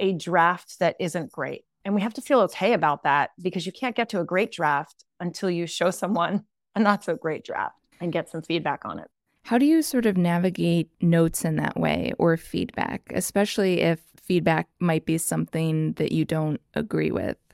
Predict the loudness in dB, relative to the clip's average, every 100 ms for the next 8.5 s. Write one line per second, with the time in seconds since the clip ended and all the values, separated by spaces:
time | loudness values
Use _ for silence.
0 | _ _ 2 4 6 4 4 4 6 4
1 | 4 0 2 4 4 2 -4 _ -2 4
2 | 4 4 2 0 -2 -4 -4 -4 -4 -4
3 | -8 -14 -14 -14 -20 _ _ _ _ _
4 | 0 2 2 2 2 0 2 4 4 2
5 | -2 0 0 0 0 -2 0 0 0 -6
6 | _ _ 2 4 6 2 -2 _ -6 -4
7 | -4 2 4 6 4 2 2 2 4 2
8 | 0 0 0 -4 -8